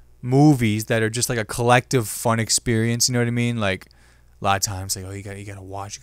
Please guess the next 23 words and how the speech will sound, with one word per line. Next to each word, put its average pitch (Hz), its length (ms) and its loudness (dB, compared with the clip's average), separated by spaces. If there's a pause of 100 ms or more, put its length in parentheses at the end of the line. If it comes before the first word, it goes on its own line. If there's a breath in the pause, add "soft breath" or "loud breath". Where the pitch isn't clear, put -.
gotta 107 120 -18
listen." 101 280 -4
Like, 101 140 -10
horror 147 300 6
movies 143 460 4
are 131 80 2
great 120 460 4 (340 soft breath)
in 117 100 -4
the 117 60 0
theater. 110 560 -2 (520 soft breath)
These 127 200 0
kind 123 180 2
of 117 60 2
movies 113 380 2
with 104 100 -4
all 107 160 0
the 104 80 -6
reveals 104 440 -2
and 104 100 -6
Easter 104 280 -4
eggs, 101 340 -2
you 104 60 -4
know. 98 420 -4